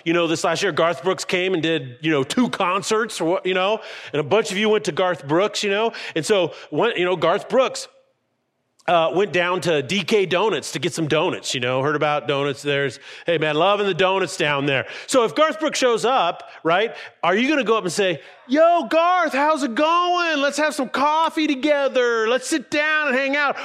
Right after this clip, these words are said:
Or are you gonna walk up and go, "Hey, Garth," and, like, eight security guys are gonna come over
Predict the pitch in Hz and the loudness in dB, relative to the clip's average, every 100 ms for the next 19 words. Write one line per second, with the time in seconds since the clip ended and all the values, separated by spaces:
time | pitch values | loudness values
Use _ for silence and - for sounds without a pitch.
0 | - 240 277 247 208 226 220 233 214 202 | 0 0 2 2 2 0 0 -2 0 0
1 | 208 294 185 254 285 240 - 180 175 151 | 2 2 2 0 0 -2 -4 -2 -2 -2
2 | 147 185 202 190 - 147 180 185 165 143 | -2 -4 -4 -6 -10 -4 -2 0 -2 0
3 | 131 127 135 143 143 139 135 135 143 139 | 0 0 -2 -4 -4 -4 -2 0 0 0
4 | 117 | -4